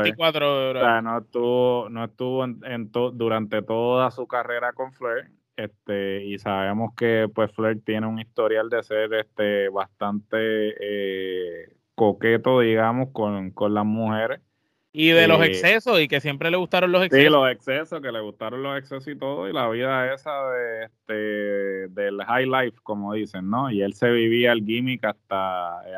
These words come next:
Speaker 2: ahí lo, en el thirty for thirty, él lo dijo. No solamente, o sea, eso, en esas expresiones, yo creo que Tommy Dreamer,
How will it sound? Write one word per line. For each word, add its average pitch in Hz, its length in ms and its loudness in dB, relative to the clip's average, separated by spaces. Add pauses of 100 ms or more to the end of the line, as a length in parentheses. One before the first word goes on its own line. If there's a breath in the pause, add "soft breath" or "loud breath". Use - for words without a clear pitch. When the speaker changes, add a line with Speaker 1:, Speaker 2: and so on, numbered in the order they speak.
(140)
Speaker 2:
ahí 104 120 -4
lo, 127 100 4 (200)
en 107 240 -2
el 101 120 -4
thirty 120 300 -2
for 120 220 -2
thirty, 127 320 0
él 110 120 -4
lo 107 180 0
dijo. 85 220 -12 (880)
No 110 160 -4
solamente, 135 720 0
o 95 60 -12
sea, 107 240 0
eso, 107 380 -2
en 120 220 -2
esas 156 340 0
expresiones, 151 760 -4
yo 113 160 -4
creo 127 180 -2
que 127 140 -4
Tommy 127 280 -8
Dreamer, 131 340 -8